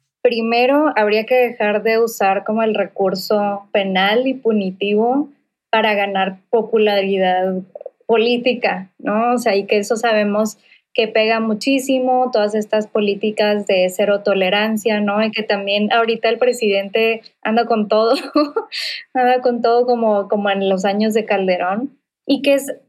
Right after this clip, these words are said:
algo que a la larga no vemos resultados, ¿sabes? O sea, como desde la reforma de la Constitución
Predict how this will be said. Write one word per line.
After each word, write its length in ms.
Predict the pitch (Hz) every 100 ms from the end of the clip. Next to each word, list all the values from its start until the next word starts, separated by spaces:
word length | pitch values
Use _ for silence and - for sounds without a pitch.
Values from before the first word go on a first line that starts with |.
| -
algo 640 | 269 269 277 302 302 - _ _ -
que 100 | 247
a 60 |
la 200 | 233 208
larga 760 | 196 196 208 247 269 302 339 - -
no 480 | 254 269 277 277
vemos 300 | 277 277 277
resultados, 800 | 285 269 240 214 220 208 190 185
¿sabes? 420 | 220 214 254 269 -
O 60 |
sea, 160 | 226 220
como 280 | 226 220 214
desde 280 | 220 208 226
la 160 | 214
reforma 600 | 208 208 - 240 247 254
de 60 | 262
la 180 | 233 226
Constitución 1120 | 196 190 202 - 190 - 220 214 214 220 -